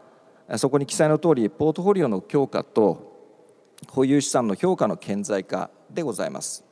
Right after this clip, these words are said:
今お話ししました物件の譲渡と取得に関する説明をしているページです。譲渡と取得を同時に、えー、同時期に行いますので、資産の入れ替えと題している、題しています。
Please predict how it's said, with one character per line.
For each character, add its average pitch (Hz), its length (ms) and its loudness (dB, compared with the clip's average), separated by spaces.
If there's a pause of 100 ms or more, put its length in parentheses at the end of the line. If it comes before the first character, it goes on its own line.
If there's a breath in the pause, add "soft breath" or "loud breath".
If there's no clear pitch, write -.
(1300 soft breath)
今 175 220 4
お 127 60 4
話 131 280 2
し - 40 -2
し 135 60 -4
ま 139 120 0
し - 60 -6
た 104 100 0
物 110 240 -2
件 185 160 2
の 185 100 4
譲 196 200 6
渡 - 120 2
と - 200 0
取 - 100 -8
得 160 200 -2
に 196 100 0
関 180 260 2
す 196 140 -2
る 160 80 2
説 113 320 -2
明 120 160 2
を - 20 0
し 131 80 -6
て 117 100 -4
い 107 80 2
る 147 80 0
ペ 123 120 -2
ー 101 80 0
ジ 82 80 -10
で 64 100 -10
す。 - 260 -12 (1040 soft breath)
譲 175 220 4
渡 156 120 -2
と 113 140 0
取 - 160 -8
得 143 260 2
を 131 80 4
同 147 180 4
時 170 120 -4
に、 180 260 0 (160)
え 120 60 -4 (100)
ー、 110 60 4
同 156 160 6
時 214 80 0
期 208 60 -4
に 123 120 2
行 110 200 0
い 107 60 2
ま 113 100 0
す 110 120 -6
の 101 80 -2
で、 151 280 0
資 - 160 -12
産 117 220 0
の 101 60 4
入 101 60 4
れ - 100 4
替 147 180 2
え 143 60 2
と 175 240 2
題 110 240 2
し - 80 -8
て 107 100 -2
い 92 80 0
る、 90 200 0 (400)
題 135 200 2
し - 60 -10
て - 80 -8
い 82 60 -6
ま - 100 -6
す。 - 160 -6